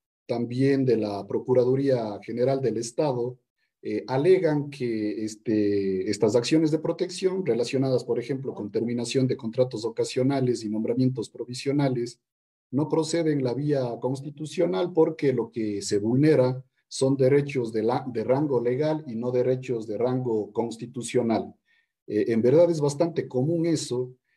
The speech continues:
y cuando eso sucede, yo suelo aprovechar para plantear mi perspectiva al respecto, en el sentido de que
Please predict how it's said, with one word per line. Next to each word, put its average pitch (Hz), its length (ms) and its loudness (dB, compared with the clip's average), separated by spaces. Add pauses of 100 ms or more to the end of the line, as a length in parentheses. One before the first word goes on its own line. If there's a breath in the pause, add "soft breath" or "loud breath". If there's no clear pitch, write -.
(140)
y 120 340 -6
cuando 120 340 4
eso 190 180 0
sucede, 151 640 0
yo 147 360 4
suelo 139 320 0
aprovechar 139 640 -4
para 104 440 -6 (380)
plantear 131 560 0
mi 113 260 -2
perspectiva 135 680 -2
al 113 60 2
respecto, 131 520 2
en 123 60 0
el 110 60 -2
sentido 131 520 0
de 120 180 -2
que 101 260 -6